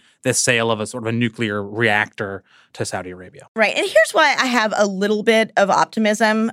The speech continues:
Speaker 2: um, which is rare for me, especially when it comes to the U S support for the war in Yemen. It does seem like Trump has maybe started to shift his kind of view on this,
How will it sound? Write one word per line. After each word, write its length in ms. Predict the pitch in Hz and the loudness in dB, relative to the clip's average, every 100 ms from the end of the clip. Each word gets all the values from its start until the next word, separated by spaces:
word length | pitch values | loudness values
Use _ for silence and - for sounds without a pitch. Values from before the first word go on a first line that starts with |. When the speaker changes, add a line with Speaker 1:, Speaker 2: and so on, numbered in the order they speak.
| 180 | 0
Speaker 2:
um, 340 | 185 175 165 - | 2 0 -4 -14
which 420 | - 190 185 - - | -4 -2 -2 -6 -4
is 220 | 190 190 180 | -2 -2 2
rare 260 | 170 180 | 2 2
for 140 | 180 202 | 0 -2
me, 180 | 190 | 0
especially 340 | 185 - 170 175 | 0 -2 -4 -4
when 100 | 180 | -4
it 40 | |
comes 280 | 180 180 - | -4 -4 -4
to 200 | - 160 - - | -4 -4 -6 -8
the 120 | 185 | -4
U 140 | 175 | 2
S 100 | 170 | 0
support 420 | - 185 190 190 - | 0 -2 0 0 -6
for 100 | 190 | -8
the 80 | |
war 220 | 180 170 170 | -2 0 0
in 100 | 175 | 2
Yemen. 400 | 175 180 170 170 - - - - - | 0 0 -2 -6 -16 -20 -20 -10 -4
It 140 | 311 | 2
does 200 | - 320 | 4 2
seem 400 | - 320 277 254 | 2 2 2 4
like 340 | 220 208 - - _ _ | 4 2 -2 -16 _ _
Trump 360 | - 240 220 | -4 0 0
has 280 | - 220 180 | 0 0 0
maybe 840 | 202 196 202 202 208 196 185 185 - _ _ | 0 0 -2 -4 -4 -2 -2 -4 -8 _ _
started 420 | - - 208 190 | -10 0 2 2
to 120 | 190 190 | -2 -4
shift 480 | - 190 185 190 | 0 2 2 0
his 580 | - 180 190 185 185 180 | -12 -2 2 2 2 -2
kind 160 | - 180 | -2 0
of 200 | 165 156 | 0 -2
view 320 | 175 180 170 | -2 0 2
on 260 | - 156 151 | 0 -2 -2
this, 340 | 135 135 - | -6 -6 -12